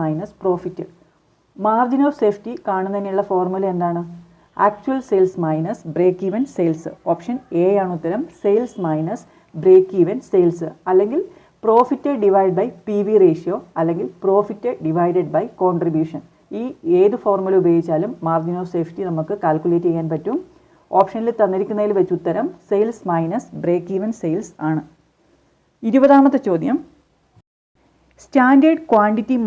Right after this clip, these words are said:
minus actual quantity into standard price is equal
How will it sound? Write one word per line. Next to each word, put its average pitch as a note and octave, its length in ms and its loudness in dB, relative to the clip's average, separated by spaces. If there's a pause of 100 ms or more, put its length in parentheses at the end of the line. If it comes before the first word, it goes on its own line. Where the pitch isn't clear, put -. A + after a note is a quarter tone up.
minus E3+ 340 0 (340)
actual C#4+ 380 0 (180)
quantity G3+ 480 0 (200)
into F3 200 -2 (160)
standard A#3 580 0 (120)
price G3 340 0 (140)
is G3 100 -8 (140)
equal D#3 260 -2